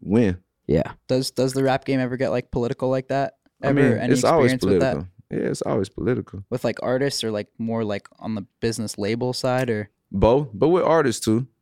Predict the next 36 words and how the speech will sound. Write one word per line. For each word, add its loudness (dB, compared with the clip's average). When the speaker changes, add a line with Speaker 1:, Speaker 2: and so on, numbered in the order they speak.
Speaker 3:
Yeah. -4
Speaker 1:
With 4
artists 4
too. 2
Um, 2
I 2
feel 0
like 4
in 2
my 2
younger 2
years, 0
I'm -10
twenty-nine 2
now. 0
So -2
back 2
then 2
when 2
I 2
was -2
doing 2
more, 2
like, -2
just -10
people's -2
songs 0
all 2
over 0
the -4
place 0
and -4
shit, 0
it 4
was, 2
uh, 0